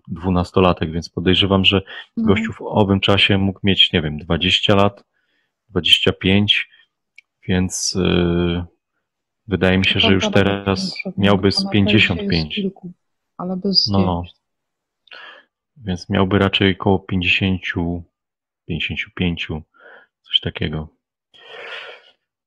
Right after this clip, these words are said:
Speaker 1: No. Ale fajne to jest. Ja lubię czasami właśnie tak, czytam jakiś artykuł, który mnie zainteresuje, e, patrzę, że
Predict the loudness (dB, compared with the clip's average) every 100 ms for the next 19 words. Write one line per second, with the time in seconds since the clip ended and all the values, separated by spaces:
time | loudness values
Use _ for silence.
0 | _ _ -10 -6 -4 -6 -12 -18 _ _
1 | _ _ _ _ _ _ _ _ _ _
2 | _ _ _ _ _ _ _ _ _ _
3 | _ _ _ _ _ _ 2 2 6 4
4 | 4 2 0 2 2 4 0 0 0 0
5 | 2 0 0 -2 -4 -8 -20 _ 0 2
6 | 2 2 0 0 0 0 0 0 2 2
7 | 0 0 -2 -2 2 4 4 0 -6 -20
8 | -20 _ _ -4 -2 0 -2 -2 2 2
9 | 2 4 4 2